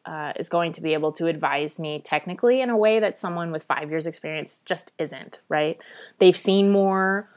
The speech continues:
um, they have seen the sort of evolution of our systems and how we develop our actual processes and tools. And so that knowledge is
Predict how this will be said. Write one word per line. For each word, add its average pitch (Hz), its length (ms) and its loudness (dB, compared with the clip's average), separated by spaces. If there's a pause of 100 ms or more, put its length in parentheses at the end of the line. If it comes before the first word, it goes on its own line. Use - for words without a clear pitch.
(200)
um, 147 640 -6
they 165 240 8
have 160 240 4
seen 165 800 -2
the 170 80 -2
sort 160 160 0
of 147 140 -4
evolution 156 840 0
of 151 140 -6
our 143 140 0
systems 240 800 -4
and 160 140 -8
how 165 340 4
we 226 240 4
develop 233 560 2
our 165 160 0
actual 160 420 0
processes 185 800 -4
and 165 140 -10
tools. 170 520 -4 (460)
And 220 160 6
so 233 100 10
that 220 240 6
knowledge 247 460 4
is - 380 0